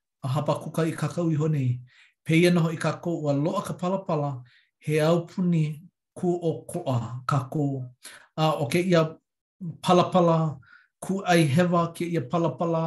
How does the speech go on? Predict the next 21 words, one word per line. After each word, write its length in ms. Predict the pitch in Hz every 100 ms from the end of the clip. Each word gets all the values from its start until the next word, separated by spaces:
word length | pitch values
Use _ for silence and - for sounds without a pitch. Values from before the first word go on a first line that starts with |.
| 160 160 160 151 123
he 80 | 156
aha, 220 | 151 143
ke, 220 | 143 175 139
kēia 380 | 170 165 151 143 - _ _ _ -
hoʻohui 500 | 214 214 160 196 190 -
aina, 240 | 180 190 240 - _ _ _ _ _ _
he 160 | 165
ku 240 | 160 - 220
ai 140 | 185 156
hewa 240 | 170 170
no 240 | 160 156 156
ia. 240 | 175 185 - - _ _ _ _ -
A 120 | 165
ʻole, 300 | 175 185 196 -
a 80 | 151 196
ʻole 220 | 196 202
i 80 | 170
holo, 380 | 127 160 165 147 135 123 _
i 80 | 151
holo 300 | 123 156 123
pono, 320 | - 160 139